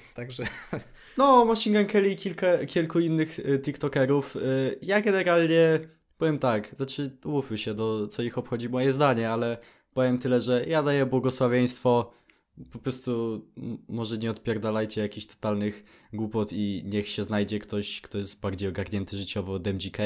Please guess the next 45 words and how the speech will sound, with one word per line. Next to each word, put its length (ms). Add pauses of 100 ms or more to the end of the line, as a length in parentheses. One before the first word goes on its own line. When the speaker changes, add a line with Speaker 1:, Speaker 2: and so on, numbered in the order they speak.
(100)
Speaker 2:
a. 200 (600)
Ale, 540
y, 200
ogólnie 580
za 320
sam, 640 (720)
y, 40
za 100
samą 240
muzykę 460
w 60
miarę 240
szanuję, 420
nawet 260
jeśli... 400 (440)
y, 240 (280)
nie 320
ja 280
już 220
jestem 400
targetem 600
głównie 300
i 100
spoko, 420
że 140
nie 100
jestem 300
targetem, 460
no. 140 (680)
O 140
to 140
chodzi 260
w 40
tej 160
muzyce, 340
żeby 240
trafiała 380
przede 240
wszystkim 320
do 100
nastolatków, 640
nie? 140
Znaczy, 220
no 80
ja 140